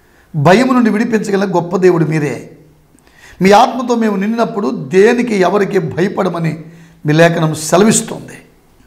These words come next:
ధైర్యపరచు ఆత్మను బిడ్డలకి ఇవ్వండి. వారు ఉన్న పరిస్థితులు చక్కపరచండి. మీ సన్నిధిలో మెలకువతో ప్రార్థించేవారిగా,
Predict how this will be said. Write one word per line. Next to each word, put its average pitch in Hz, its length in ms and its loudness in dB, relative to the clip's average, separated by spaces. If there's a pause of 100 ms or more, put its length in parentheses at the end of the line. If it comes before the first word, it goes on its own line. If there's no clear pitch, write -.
(640)
ధైర్యపరచు 220 600 2
ఆత్మను 202 360 -2
బిడ్డలకి 180 300 -4
ఇవ్వండి. 180 240 -4
వారు 202 220 0
ఉన్న 175 140 -6
పరిస్థితులు 185 640 -6
చక్కపరచండి. 185 960 -6 (800)
మీ 233 160 6
సన్నిధిలో 247 540 2 (240)
మెలకువతో 277 640 2
ప్రార్థించేవారిగా, 175 1080 -4